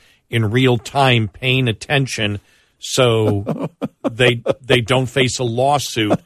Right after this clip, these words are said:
Speaker 1: And the, think about this. For anybody who watches The View, they've got lawyers paying attention in real time because they believe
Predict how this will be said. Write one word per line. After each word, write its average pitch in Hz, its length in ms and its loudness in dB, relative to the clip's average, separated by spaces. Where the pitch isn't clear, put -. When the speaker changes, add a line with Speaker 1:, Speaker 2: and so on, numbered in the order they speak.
Speaker 1:
And 127 180 2
the, 117 80 0
think 196 300 2
about 127 360 2
this. - 380 -16
For - 120 -6
anybody 156 320 0
who 151 120 0
watches 147 500 0
The 120 120 -2
View, 123 440 0
they've 131 300 0
got 147 320 2
lawyers 139 760 0
paying 180 280 0
attention 156 480 -2
in 131 160 2
real 160 300 2
time 127 680 0
because 120 380 0
they 131 280 2
believe 165 760 -2